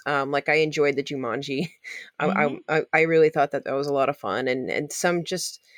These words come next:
Speaker 1: I don't know, it's probably other things that really sometimes his performances work and sometimes they don't, like, you know, writing <laughs> and the
Speaker 2: Right.
Speaker 1: movie itself, but, um, I would really like to see what else.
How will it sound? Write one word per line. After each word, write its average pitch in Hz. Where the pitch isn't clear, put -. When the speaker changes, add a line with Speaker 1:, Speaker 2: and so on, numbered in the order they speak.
Speaker 1:
I 175
don't 196
know, 147
it's -
probably 170
other 160
things 139
that 135
really 139
sometimes 147
his 147
performances 147
work 123
and 131
sometimes 139
they 131
don't, 123
like, -
you -
know, -
writing 95
<laughs> 160
and 247
the 262
Speaker 2:
Right. 214
Speaker 1:
movie 202
itself, 151
but, 147
um, 143
I 190
would 196
really 175
like 151
to -
see 143
what 139
else. -